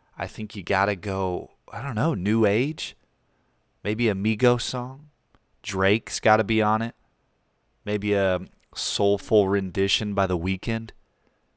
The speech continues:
You gotta have some new artists. It's gotta be hits. It's gotta be hits, man,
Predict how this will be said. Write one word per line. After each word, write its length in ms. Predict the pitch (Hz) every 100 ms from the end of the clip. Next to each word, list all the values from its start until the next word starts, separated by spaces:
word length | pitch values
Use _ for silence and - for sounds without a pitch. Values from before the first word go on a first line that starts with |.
| _ _ _ _ -
You 140 | 104
gotta 420 | 92 101 107 131
have 500 | 107 101 95 95 95 - _ _ _ _
some 420 | - - 113 95
new 440 | 92 95 101 104 113 _ _
artists. 640 | 90 117 113 - - - - _ _ _ _ _ _ -
It's 160 | 95
gotta 320 | - 110 151
be 160 | 117 101
hits. 720 | 82 - 131 135 - - - - _ _ _ _ _ _ -
It's 100 | -
gotta 300 | 107 110 107
be 260 | 98 90
hits, 520 | 80 - 123 - - 95
man, 300 | 90 90